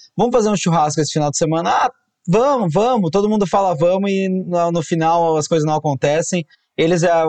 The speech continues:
vamos fazer um churrasco esse final de semana?" "Não, não, não vou. Esse final de semana eu não quero, eu vou fazer outra coisa."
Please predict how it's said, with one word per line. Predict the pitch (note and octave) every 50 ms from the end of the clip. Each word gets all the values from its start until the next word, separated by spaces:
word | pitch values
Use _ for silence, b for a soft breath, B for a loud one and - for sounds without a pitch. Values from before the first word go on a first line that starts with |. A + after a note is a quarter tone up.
| D3 D3 C#3+
vamos | E3 F#3+ A3+ A3+
fazer | A3+ G#3+ G3+
um | G3+
churrasco | - G3 F#3 E3+
esse | D#3+ -
final | F3+ E3+ D#3+
de | D3
semana?" | - E3+ D#3 E3 E3 E3 D#3+ D#3+
"Não, | E3+ E3+ E3+ E3
não, | E3+ E3+
não | E3 E3 E3 E3+ E3+
vou. | C#3+ D#3 D3 C#3 C#3 C3+
Esse | C#3 - -
final | - D3 C#3+
de | C3+ -
semana | D3 C#3+ C#3+ D3 D3+
eu | D3+
não | C#3+ A#2
quero, | - C3+ B2 C3 C#3 C#3 C#3 C3 C3 B2+
eu | B2 B2 A#2
vou | B2 B2 C3 A#2
fazer | C3+ C3+
outra | C#3 C3 - D3 -
coisa." | - A#2 G2+ G2 G2+